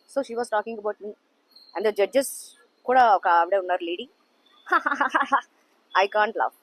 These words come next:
నేను ఆ ప్లేస్లో ఉండుంటే, ఒక్క నిమిషం అండి ఆపేసి, "ఏంటండి, what is this, why you are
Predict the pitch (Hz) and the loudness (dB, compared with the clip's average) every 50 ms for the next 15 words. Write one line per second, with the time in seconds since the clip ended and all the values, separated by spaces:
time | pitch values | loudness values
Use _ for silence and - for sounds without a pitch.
0 | _ _ _ _ _ _ - 190 233 285 311 339 339 311 - - 262 262 262 - | _ _ _ _ _ _ -6 0 2 2 2 4 2 2 2 2 0 0 0 -2
1 | 269 247 226 226 247 254 240 - 190 175 208 277 359 - _ _ _ _ _ _ | -4 -4 -2 0 -2 -2 0 0 -2 -2 -2 -2 -6 -12 _ _ _ _ _ _
2 | _ _ _ - 220 - 320 311 294 294 269 262 214 208 220 262 320 - _ _ | _ _ _ -6 -2 0 0 0 0 0 0 -4 -4 -4 -6 -8 -10 -12 _ _
3 | _ _ _ _ - 185 196 220 - 254 220 - - 247 330 494 - _ _ _ | _ _ _ _ 4 4 4 6 6 4 4 4 0 -6 -12 -12 -16 _ _ _
4 | _ _ _ _ - 254 311 359 349 359 330 294 277 254 233 233 262 285 254 233 | _ _ _ _ -4 -2 0 0 0 0 -2 -2 0 0 0 0 -2 -4 -2 -2
5 | 240 240 233 - - - _ - 202 226 269 285 277 262 | -4 -4 -4 -8 -16 -20 _ -2 0 2 2 2 0 0